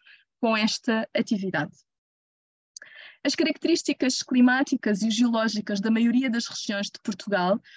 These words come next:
tornam muito difícil a preservação de vestígios orgânicos, de fios, tecidos, elementos constituintes do tiar relacionados com a tecelagem, o que é agravado pela falta de reconstituições paleoambientais e de estudos zooarqueológicos focados no aproveitamento das fibras vegetais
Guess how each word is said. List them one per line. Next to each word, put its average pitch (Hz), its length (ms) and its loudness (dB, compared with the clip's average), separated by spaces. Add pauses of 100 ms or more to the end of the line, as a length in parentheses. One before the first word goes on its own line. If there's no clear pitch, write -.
(220)
tornam 247 340 4
muito 269 300 4
difícil 254 540 -2
a 240 100 -2
preservação 247 640 0
de 247 80 4
vestígios 247 720 -2
orgânicos, 202 760 -6 (200)
de 202 120 -6
fios, 240 480 2
tecidos, - 640 0
elementos 220 400 2
constituintes 214 600 -2
do 208 100 -4
tiar 185 380 -2 (100)
relacionados 214 480 -2
com 208 100 -2
a 208 60 0
tecelagem, 190 580 0 (300)
o 254 100 -4
que 302 140 0
é 277 80 2
agravado 233 540 2 (120)
pela 240 240 -2
falta 247 360 -2
de - 100 -12
reconstituições 240 800 -2
paleoambientais 214 1080 0
e 247 80 4
de - 80 -8
estudos - 500 -6
zooarqueológicos 214 1040 -2
focados 202 540 -2
no 220 100 2
aproveitamento 208 720 -4
das 214 140 -6
fibras 202 440 -2
vegetais - 540 -2